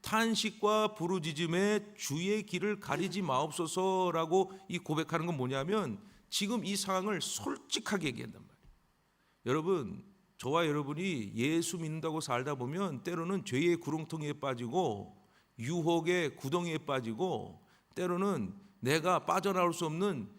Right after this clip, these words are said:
진흙진창에 빠져서 내가 어찌할 바 모르는 상황 중에 있을 때 예레미야도 똑같은 상황 중에 이 말씀을 통해 우리에게 알려주고 있는 거예요.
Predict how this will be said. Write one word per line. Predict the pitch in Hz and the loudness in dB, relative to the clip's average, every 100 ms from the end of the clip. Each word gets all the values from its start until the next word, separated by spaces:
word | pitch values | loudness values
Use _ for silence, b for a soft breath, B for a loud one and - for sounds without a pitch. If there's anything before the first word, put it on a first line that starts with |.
| B - | B -4
진흙진창에 | - 170 202 208 220 214 - 180 196 - 202 190 | 0 2 4 4 4 2 0 2 2 0 2 2
빠져서 | 185 165 139 127 202 160 104 - b b b _ - | 2 0 0 2 2 2 -2 -12 b b b _ -2
내가 | 123 170 | 2 2
어찌할 | 208 147 165 - 220 | 2 2 0 0 0
바 | 208 220 | 2 0
모르는 | 190 165 185 196 | 2 2 4 2
상황 | 190 180 180 | 4 2 0
중에 | 175 170 | -2 -2
있을 | 139 151 131 | -2 -2 0
때 | 196 196 113 104 - b b b 117 | 2 2 0 -6 -14 b b b 2
예레미야도 | 151 185 190 180 190 185 | 6 6 6 2 2 2
똑같은 | 208 214 - 226 226 214 | 0 0 -2 0 0 0
상황 | 185 190 185 | 0 0 0
중에 | 165 175 185 | 0 4 4
이 | 175 | 4
말씀을 | 170 170 160 175 165 | 0 -2 -2 -4 -4
통해 | 165 165 170 | -4 -2 -2
우리에게 | 160 151 160 151 143 180 - | -2 -2 0 0 2 0 0
알려주고 | - 151 180 160 151 | 2 4 4 2 -2
있는 | 131 | -2
거예요. | 110 101 95 135 143 | 0 -2 -2 -4 -6